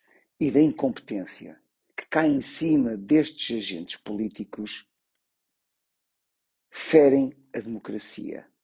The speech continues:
incentiva o voto em partidos demagógicos e populistas e abre espaço para a necessidade da aparição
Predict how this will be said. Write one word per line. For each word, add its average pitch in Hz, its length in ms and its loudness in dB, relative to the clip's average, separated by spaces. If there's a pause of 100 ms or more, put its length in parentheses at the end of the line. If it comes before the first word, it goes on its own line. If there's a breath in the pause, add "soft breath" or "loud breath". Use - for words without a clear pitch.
(880)
incentiva 135 1040 0
o 123 100 -4
voto 117 540 -2 (320)
em 139 120 0
partidos 120 640 -2
demagógicos 120 1120 -4 (100)
e 123 80 -4
populistas - 920 -8 (960)
e 123 160 0
abre 120 200 2
espaço - 600 -4 (680)
para 120 220 2
a - 20 -4
necessidade 120 720 -2
da 107 120 -6
aparição 117 760 -6